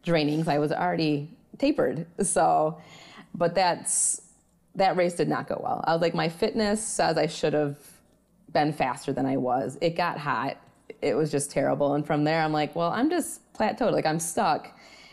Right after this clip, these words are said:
And that race is when I was like, "Okay, I think I need a running coach. I need some, someone else to look in on that." And luckily, I did travel to that race with a friend who then became my running coach. <laughs> So it worked out. But yeah,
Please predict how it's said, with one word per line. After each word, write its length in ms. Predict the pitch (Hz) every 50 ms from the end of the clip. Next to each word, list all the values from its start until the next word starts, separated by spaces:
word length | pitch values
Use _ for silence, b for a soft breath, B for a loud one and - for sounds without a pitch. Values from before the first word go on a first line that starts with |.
| B -
And 200 | - 160 165 175
that 180 | 185 190 -
race 220 | 180 170 160 165 170
is 80 | 160
when 100 | 165 156
I 60 | 156
was 80 | 151 147
like, 120 | 151 147
"Okay, 260 | 107 - - 139 120 113
I 100 | - 170
think 260 | - - 170 165 165
I 80 | 165
need 140 | 170 175 180
a 60 | 196
running 320 | 185 127 151 147 147 147 139
coach. 240 | - 135 131 135 -
I 100 | - 143
need 260 | 147 151 151 147 -
some, 320 | 160 143 147 151 - - - - - - _ -
someone 340 | 190 - - 233 226 220 202
else 300 | - 165 165 160 151 - -
to 360 | - 151 143 135 135 139 - - - _ _ _ _ _ _ _ _ _ _ _ _ _ _ _
look 260 | - 170 165 151 160
in 100 | 156 143
on 200 | 135 120 120 135
that." 240 | 135 113 110 113 - -
And 320 | 139 135 - 143 143 143 B B B B B
luckily, 240 | - 202 196 202 196
I 60 | 180
did 200 | 170 180 185 180
travel 340 | - - 170 156 147 151 156
to 60 | -
that 220 | - 143 143 - -
race 500 | 147 147 151 143 143 - - - - - - _ -
with 140 | 165 156 156
a 60 | 143
friend 280 | 143 - 147 151 151
who 80 | 147 165
then 160 | 147 180 247 330
became 240 | 370 - - 214
my 100 | 208 190
running 280 | 170 156 143 143 156 170
coach. 280 | 165 175 160 190 185 -
<laughs> 0 |
So 540 | - - - - - - - 214 - - B B B B
it 80 | 339 B
worked 300 | 214 208 214 240 277 -
out. 340 | 202 160 165 214 - - B B B B B B B B B B B - - - -
But 300 | 185 170 156 - - -
yeah, 320 | - 226 202 131 113 131